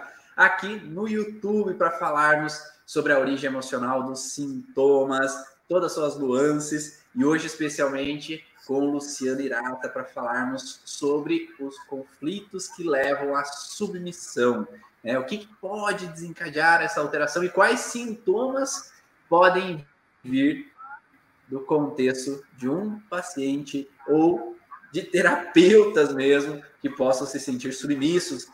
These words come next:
a algumas situações, algumas vivências, algumas nuances das suas vidas. Sejam muito bem-vindos. Esse podcast ele vai lá pro Spotify posteriormente, pra você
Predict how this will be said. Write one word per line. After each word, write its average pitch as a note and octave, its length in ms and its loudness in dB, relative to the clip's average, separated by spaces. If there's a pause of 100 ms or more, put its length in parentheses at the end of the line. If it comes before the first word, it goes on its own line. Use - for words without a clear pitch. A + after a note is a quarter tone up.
(160)
a B2 80 -2
algumas C3 360 0
situações, C3 600 -4
algumas C3 320 -4
vivências, C#3 540 -4
algumas C3 360 -6
nuances C3+ 680 -4 (200)
das C3 200 2
suas B2 340 -2
vidas. G2+ 340 -12 (180)
Sejam G3 500 2
muito F3 260 -6
bem-vindos. D3 600 -4
Esse C#3+ 240 -10
podcast C3 460 0
ele B2 100 -6
vai C3 180 -2
lá C#3+ 200 4
pro - 420 -2
Spotify C3+ 840 -2
posteriormente, A#2+ 600 -6
pra D3+ 100 -6
você G3 320 -6